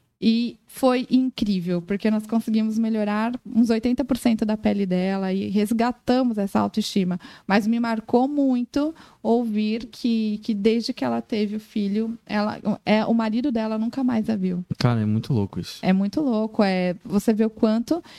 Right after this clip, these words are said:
Speaker 1: que mexe com a autoestima, quanto que é uma coisa que mexe com a saúde mesmo da
Speaker 2: Uhum.
Speaker 1: pessoa. E pensa bem comigo, Rafael, isso acaba prejudicando até os relacionamentos.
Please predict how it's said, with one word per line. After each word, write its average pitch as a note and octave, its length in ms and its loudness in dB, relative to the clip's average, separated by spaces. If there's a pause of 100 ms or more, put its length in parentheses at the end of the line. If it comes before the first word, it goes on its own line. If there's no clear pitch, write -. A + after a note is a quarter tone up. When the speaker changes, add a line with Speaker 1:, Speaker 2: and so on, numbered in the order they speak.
(160)
Speaker 1:
que - 160 2
mexe B3+ 460 0
com B3+ 200 2
a B3 40 0
autoestima, A3+ 640 -2
quanto A#3+ 300 -2
que C4 100 -4
é A#3+ 60 0
uma A#3+ 180 0
coisa A#3+ 500 -2 (240)
que A#3+ 120 -4
mexe A3+ 240 0
com C4 180 0
a C4 80 0
saúde C4+ 640 -2
mesmo F#3+ 320 -4
da F#3 80 -6
Speaker 2:
Uhum. A#2 140 2
Speaker 1:
pessoa. A2 380 0 (460)
E G#3+ 460 0 (140)
pensa B3+ 320 2
bem B3 160 2
comigo, A3 320 0
Rafael, G3 640 0
isso A3 300 0
acaba B3+ 640 0
prejudicando C4+ 720 2
até A#3+ 240 4
os G#3 100 -2
relacionamentos. G#3+ 840 -2